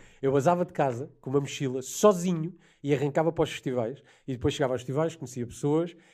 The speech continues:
tinha bilhetes a mais, vendia na porta para fazer dinheiro para estar dentro do festival. Depois dentro do festival concorria às cenas todas.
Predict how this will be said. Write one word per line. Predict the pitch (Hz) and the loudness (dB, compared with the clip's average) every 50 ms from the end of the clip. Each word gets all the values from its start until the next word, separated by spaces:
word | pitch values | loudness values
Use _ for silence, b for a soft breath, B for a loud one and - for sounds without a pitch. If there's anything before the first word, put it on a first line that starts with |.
| b b b b _ | b b b b _
tinha | - 147 160 160 | -4 0 0 0
bilhetes | 147 156 170 170 - 165 | 2 2 2 2 4 2
a | 160 | 2
mais, | 151 147 139 139 127 | 4 4 2 2 2
vendia | 127 143 143 143 170 185 180 | 0 0 0 4 4 4 4
na | 180 175 | 4 2
porta | 180 165 151 143 143 156 | 4 2 2 2 2 -2
para | 147 147 | -6 -6
fazer | 120 135 127 143 147 | -6 -2 -2 -2 -2
dinheiro | 139 139 156 156 147 | 0 2 2 2 2
para | 147 - 156 143 | 0 -2 -2 -2
estar | - - 143 | 0 0 -2
dentro | 131 143 139 123 135 | 0 0 -2 -2 -4
do | 117 | -8
festival. | - - 127 117 107 113 | -8 -8 -6 -6 -6 -6
Depois | - - 135 127 | -6 -8 -2 -2
dentro | 170 170 180 | -2 -2 -2
do | 175 | -4
festival | - - 170 165 160 160 | -6 -2 0 0 0 0
concorria | 170 151 143 - - 160 170 160 | -2 -4 -4 -4 -4 -2 -2 -2
às | 151 - | -2 -2
cenas | - 160 156 143 - | -4 -4 -4 -4 -4
todas. | - 135 123 117 143 147 | -6 -6 -4 -6 -8 -10